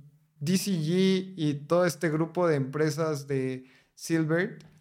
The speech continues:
eh, pues, al menos están pagando por lo que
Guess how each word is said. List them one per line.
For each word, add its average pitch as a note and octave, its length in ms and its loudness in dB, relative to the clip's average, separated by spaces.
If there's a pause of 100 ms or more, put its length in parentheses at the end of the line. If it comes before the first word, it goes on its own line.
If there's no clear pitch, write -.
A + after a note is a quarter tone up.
(440)
eh, C#3 560 0 (160)
pues, - 160 -10
al C#3+ 140 0
menos F3+ 580 2 (260)
están D#3+ 300 -2
pagando E3+ 440 4
por C#3 120 -6
lo B2+ 160 -6
que B2 500 -6